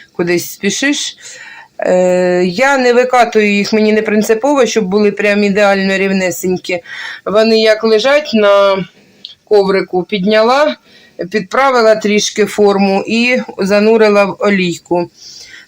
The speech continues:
Тому вони такі в нас, койде, он, бачите, як фігурні. Якщо вам принципово, щоб вони були прям колобок-колобок, ну, якось оце, наприклад,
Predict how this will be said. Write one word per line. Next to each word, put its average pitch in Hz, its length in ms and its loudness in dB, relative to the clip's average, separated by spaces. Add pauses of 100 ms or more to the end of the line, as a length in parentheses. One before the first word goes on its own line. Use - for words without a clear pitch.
Тому 226 300 2
вони 220 260 2
такі 202 380 -4
в 196 40 2
нас, 190 520 -4
койде, 190 340 0
он, 180 160 0
бачите, 214 440 -2
як 170 260 -2
фігурні. 175 760 0 (480)
Якщо 214 400 0
вам 240 240 2
принципово, 220 720 2
щоб 196 200 -4
вони 202 240 0
були 202 300 0
прям 196 380 -2
колобок-колобок, 202 1200 0 (1500)
ну, 214 100 2
якось 196 320 -2
оце, 196 280 0
наприклад, 170 840 -2